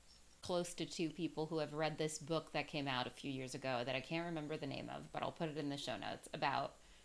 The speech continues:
the writing workshop structure and a sort of, like, decolonial critique of the traditional, like, writing workshop structure and, like,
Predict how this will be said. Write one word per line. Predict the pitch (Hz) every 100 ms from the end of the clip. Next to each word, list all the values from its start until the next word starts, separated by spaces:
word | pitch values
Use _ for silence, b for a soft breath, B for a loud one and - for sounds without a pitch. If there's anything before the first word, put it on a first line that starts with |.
| b -
the | 170
writing | 156 165 151
workshop | 156 - - 135 -
structure | - 139 - - 175 165 165
and | - 151 151
a |
sort | 147 165 151
of, | 143 143
like, | 143 131 131 - - - - - - - - - -
decolonial | 175 165 175 156 151 156 160 180 202 208 220 226 226 -
critique | - 226 - 233 226 - - -
of | 196 170
the | 175
traditional, | - 190 175 - 175 170 170
like, | 170 160 - 160
writing | 151 147 170
workshop | 185 - - 220 -
structure | - 226 226 - 214 220
and, | 214 180
like, | 160